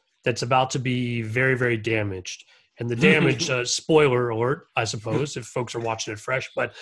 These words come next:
Speaker 1: there's paint, there's cream pies, there's a box of mud, there's the garbage
Speaker 2: Oh, yeah.
Speaker 1: disposal,
Speaker 2: <laughs> I remember
Speaker 1: every
Speaker 2: that.
Speaker 1: aspect of that.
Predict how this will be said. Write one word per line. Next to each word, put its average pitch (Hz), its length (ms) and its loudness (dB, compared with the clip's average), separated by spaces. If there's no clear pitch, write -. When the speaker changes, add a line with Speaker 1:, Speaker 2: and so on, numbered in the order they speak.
Speaker 1:
there's 120 220 0
paint, 185 480 0
there's 107 180 -6
cream 180 360 0
pies, 147 600 0
there's 113 260 -4
a - 40 -14
box 165 380 2
of 127 100 -2
mud, 135 520 2
there's 120 320 -6
the 117 100 -8
garbage 156 420 -2
Speaker 2:
Oh, - 20 -2
yeah. 135 60 -6
Speaker 1:
disposal, 139 680 -2
Speaker 2:
<laughs> - 140 -2
I 175 60 4
remember 156 320 4
Speaker 1:
every 202 260 6
Speaker 2:
that. 175 60 6
Speaker 1:
aspect 165 320 2
of 143 60 -4
that. 143 160 -6